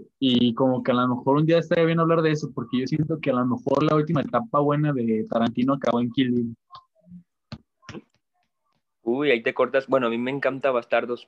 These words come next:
Speaker 2: pero ahí te
Speaker 1: A mí
Speaker 2: cortas
Speaker 1: también me
Speaker 2: Bastardos.
Speaker 1: parece muy buena, pero es que si te fijas, Kill Bill sí es otro pedo.
Speaker 2: A ver, déjame buscar en qué,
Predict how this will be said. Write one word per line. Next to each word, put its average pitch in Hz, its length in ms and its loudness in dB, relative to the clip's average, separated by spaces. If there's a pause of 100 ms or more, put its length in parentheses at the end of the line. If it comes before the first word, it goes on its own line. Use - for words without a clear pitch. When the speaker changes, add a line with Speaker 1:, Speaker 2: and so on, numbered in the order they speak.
Speaker 2:
pero 110 140 -2
ahí 107 60 -4
te 113 100 -6
Speaker 1:
A - 0 -
mí - 40 -20
Speaker 2:
cortas 143 200 -2
Speaker 1:
también 139 260 2
me 113 80 4
Speaker 2:
Bastardos. 123 240 -2
Speaker 1:
parece - 80 -4
muy 147 260 4
buena, 151 400 2
pero 117 460 2 (1160)
es - 60 -20
que 139 100 -6
si 131 80 -4
te 123 100 -2
fijas, 123 280 0
Kill 139 220 2
Bill 123 80 -4
sí 131 120 -4
es 120 100 -4
otro 113 240 -4
pedo. 113 320 -4 (2000)
Speaker 2:
A 120 60 2
ver, 120 240 2
déjame 123 400 -6
buscar 127 260 -2
en 123 260 -6
qué, 131 160 -2